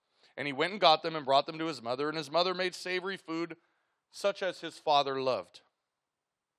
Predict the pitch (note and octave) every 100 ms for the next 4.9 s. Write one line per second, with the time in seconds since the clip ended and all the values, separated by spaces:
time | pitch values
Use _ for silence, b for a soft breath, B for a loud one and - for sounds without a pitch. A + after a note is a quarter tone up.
0 | _ _ _ _ - F#3+ G#3+ G3+ G3+ G3+
1 | F#3 - F#3+ F#3 E3+ E3 D#3+ G#3+ - E3
2 | - G3+ G3 F#3+ G3+ G3 F3 E3 F3 F#3
3 | E3+ G3 F3 E3 - F3 F3 E3 - D3+
4 | E3 F3 E3+ F3+ F3+ C#3+ C3+ C#3